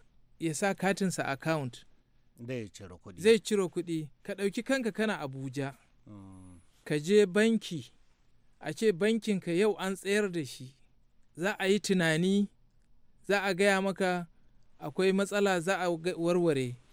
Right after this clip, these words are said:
Speaker 1: Inda in ka fito za ka iya zuwa gidan wani abokinka ka karɓi kuɗi.
Speaker 2: Mm.
Speaker 1: In ka, bayan wannan abokinka za ka iya zuwa ko ina ne ka gidan yan uwanka ka ci abinci.
Speaker 2: Mm.
Speaker 1: Amma ka ɗauki kanka kana Washington a nan.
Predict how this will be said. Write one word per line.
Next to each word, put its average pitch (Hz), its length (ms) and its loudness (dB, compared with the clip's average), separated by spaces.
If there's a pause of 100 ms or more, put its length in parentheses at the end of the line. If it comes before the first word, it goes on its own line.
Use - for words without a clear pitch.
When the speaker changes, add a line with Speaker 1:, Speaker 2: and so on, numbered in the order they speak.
(160)
Speaker 1:
Inda 185 260 0
in 240 200 0
ka 247 120 4
fito 233 300 0
za 226 160 2
ka 214 100 -2
iya 190 220 0
zuwa 175 240 0
gidan 180 300 0
wani 196 140 -2
abokinka 175 520 -4
ka 147 100 -10
karɓi 123 320 -8
kuɗi. 143 300 -12 (200)
Speaker 2:
Mm. 90 320 -18 (320)
Speaker 1:
In 214 180 0
ka, 214 200 0 (920)
bayan 196 440 4
wannan 226 260 2
abokinka 196 500 -2
za 196 160 0
ka 196 100 -4
iya 196 180 2
zuwa 185 400 -2
ko 220 180 0
ina 190 260 -2
ne 175 140 -2
ka 151 120 -6 (720)
gidan 180 360 0 (160)
yan 185 180 -4
uwanka 196 260 -2
ka 147 100 -4
ci 185 140 -4
abinci. 139 560 -4 (100)
Speaker 2:
Mm. 90 320 -18 (200)
Speaker 1:
Amma 185 300 0
ka 208 80 -2
ɗauki 160 280 -4
kanka 190 240 -2
kana 175 280 0
Washington 151 500 -2
a 123 60 -4
nan. 120 180 -6